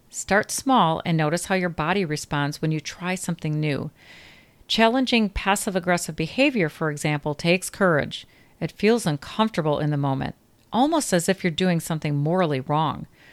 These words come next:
Whatever new behavior you try, follow it up with a walk or other physical activity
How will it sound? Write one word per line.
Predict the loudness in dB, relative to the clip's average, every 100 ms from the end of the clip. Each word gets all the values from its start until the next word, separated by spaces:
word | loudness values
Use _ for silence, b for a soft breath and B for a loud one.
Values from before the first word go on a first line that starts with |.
| b b b 2
Whatever | 6 8 6
new | 4
behavior | 2 4 2 4 0
you | 0
try, | -2 0 2 2 -2
follow | -6 2 2 4 2
it | 2
up | 2 0
with | -4 -4
a |
walk | -2 0 0 0 -6
or | -2
other | 0 0
physical | 0 -4 -4 -4 -4
activity | -4 -4 -2 0 0 0